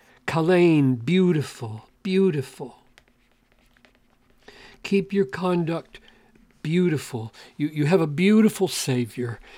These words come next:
and bring your life into conformity to his beauty so that people can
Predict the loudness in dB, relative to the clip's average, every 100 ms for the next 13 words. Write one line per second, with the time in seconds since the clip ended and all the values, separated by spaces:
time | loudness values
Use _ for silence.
0 | -18 -4 -2 2 6 6 6 4 2 -2
1 | -6 -6 -6 -6 -6 0 0 0 -2 -6
2 | -6 -4 -2 -2 -4 -4 -2 -2 -2 -4
3 | -4 -4 -4 -8 -12 -10 -6 -4